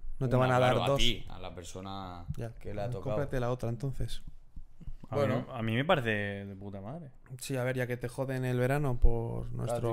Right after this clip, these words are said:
Speaker 2: imagínate que estás de un madrileño que está de
Speaker 1: presidente.
Speaker 2: vacaciones en Benidorm <laughs> y
Speaker 1: Ya.
Speaker 2: le toca irse a Madrid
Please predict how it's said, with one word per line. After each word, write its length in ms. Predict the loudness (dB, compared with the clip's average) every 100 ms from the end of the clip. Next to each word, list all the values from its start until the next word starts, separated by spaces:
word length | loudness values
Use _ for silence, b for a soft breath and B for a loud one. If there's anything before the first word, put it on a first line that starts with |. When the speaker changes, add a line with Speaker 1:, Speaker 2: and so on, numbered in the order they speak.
| 0
Speaker 2:
imagínate 400 | 0 0 -2 -2
que 60 | -4
estás 220 | -4 -2
de 240 | -2 -2 -4
un 140 | -2
madrileño 520 | 2 2 2 0 2
que 80 | 2
está 180 | 4 4
de 60 | 6
Speaker 1:
presidente. 40 | 4 4
Speaker 2:
vacaciones 400 | 2 2 2 0
en 240 | -2 -2
Benidorm 440 | -2 2 4 2 0 -12 b b -12
<laughs> 360 | -12 -12 -8 0
y 100 | 4
Speaker 1:
Ya. 100 | 6
Speaker 2:
le 40 | 8
toca 400 | 8 8 8 8
irse 520 | 6 0 -8 2 4
a 80 | 4
Madrid 500 | 4 2 0 -2